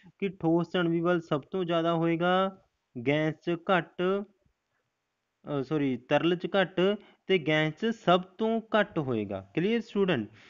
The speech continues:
ਸੋ ਸਟੂਡੈਂਟ ਸਭ ਤੋਂ ਜ਼ਿਆਦਾ ਅਣਵੀ ਬਲ ਹੈ ਜਿਹੜਾ ਉਹ ਕਿਸ 'ਚ ਹੋਏਗਾ? ਉਹ ਹੋਏਗਾ ਠੋਸ ਦੇ ਵਿੱਚ। ਚੱਲਦੇ ਹਾਂ ਨੈਕਸਟ ਕੁਐਸਚਨ ਦੇ ਉੱਪਰ। ਉਹ ਕਿਹੜੀ ਕਿਰਿਆ ਹੈ ਜਿਸ ਵਿੱਚ ਇੱਕ ਠੋਸ ਸਿੱਧਾ ਹੀ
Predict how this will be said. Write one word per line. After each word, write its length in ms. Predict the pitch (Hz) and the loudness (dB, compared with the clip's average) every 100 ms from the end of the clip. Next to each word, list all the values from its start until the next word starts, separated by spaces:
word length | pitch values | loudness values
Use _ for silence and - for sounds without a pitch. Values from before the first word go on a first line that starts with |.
| - | -20
ਸੋ 220 | _ 190 190 | _ -4 -2
ਸਟੂਡੈਂਟ 380 | 190 147 180 | -2 -2 -2
ਸਭ 220 | 180 151 147 | 0 -2 -2
ਤੋਂ 180 | 208 | -2
ਜ਼ਿਆਦਾ 360 | 165 151 143 160 151 | 0 0 0 -2 -2
ਅਣਵੀ 200 | 139 143 | -2 -2
ਬਲ 160 | 131 | 0
ਹੈ 80 | 127 | -2
ਜਿਹੜਾ 220 | 117 120 | -2 -2
ਉਹ 380 | 123 120 185 233 - _ | -2 0 -2 -4 -12 _
ਕਿਸ 200 | 175 175 | -6 -6
'ਚ 80 | - | -2
ਹੋਏਗਾ? 440 | 135 117 120 180 226 _ | -2 -2 -2 -4 -6 _
ਉਹ 240 | 160 170 160 | -8 -4 -4
ਹੋਏਗਾ 480 | 127 110 117 190 277 _ _ _ | -4 -4 -2 -4 -6 _ _ _
ਠੋਸ 220 | 147 113 | -10 -10
ਦੇ 140 | 101 95 | -10 -10
ਵਿੱਚ। 160 | 92 _ _ _ _ _ _ _ _ | -12 _ _ _ _ _ _ _ _
ਚੱਲਦੇ 240 | 160 160 | -6 -4
ਹਾਂ 60 | 190 | -2
ਨੈਕਸਟ 280 | 180 175 - | -2 -4 -4
ਕੁਐਸਚਨ 280 | 175 - 175 | -6 -4 -4
ਦੇ 60 | |
ਉੱਪਰ। 280 | 160 175 196 - - _ _ _ _ _ _ _ _ _ _ _ - _ - | -4 -2 -2 -4 -20 _ _ _ _ _ _ _ _ _ _ _ -20 _ -2
ਉਹ 240 | 190 196 | 2 2
ਕਿਹੜੀ 280 | 220 226 226 | 2 0 0
ਕਿਰਿਆ 240 | 208 180 | 2 4
ਹੈ 140 | 175 190 | 4 2
ਜਿਸ 200 | 175 175 | 2 0
ਵਿੱਚ 220 | 180 185 | -2 0
ਇੱਕ 260 | 190 185 196 | 0 2 0
ਠੋਸ 420 | 196 160 185 185 | 2 2 2 0
ਸਿੱਧਾ 280 | 151 165 170 | -4 0 2
ਹੀ 300 | 175 196 | 2 0